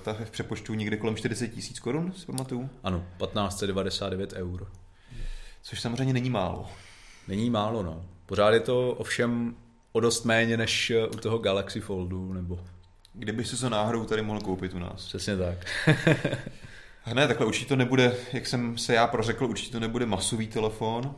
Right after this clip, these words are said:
Speaker 1: No, je to, je to nějaká exkluzivitka, je to cena za to, že seš prostě,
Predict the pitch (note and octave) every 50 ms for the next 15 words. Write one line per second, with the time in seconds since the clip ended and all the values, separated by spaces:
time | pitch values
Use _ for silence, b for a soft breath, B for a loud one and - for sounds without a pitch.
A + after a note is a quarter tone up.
0 | - - E3+ G#2+ G2+ G2+ G2+ G2 G2+ G2+ G2 G2+ G2+ G2+ G2+ - A2+ G#2+ G#2 G#2+
1 | G#2+ G2 - A#2+ A2+ G2+ G#2+ G#2+ A#2+ A2+ - G#2+ - - - A2 G2+ A2 G#2 G#2
2 | G2+ - - G#2+ G#2+ G2+ G2 - A#2 A2 - - G#2+ G2+ G2+ G#2 G2+ G2+ G2 G2+
3 | G#2 G2+ G2+ G#2 G2 F#2+ - G#2 G#2 F#2+ - - - G2+ G2+ G2 - - G#2+ G#2+
4 | G2+ G2+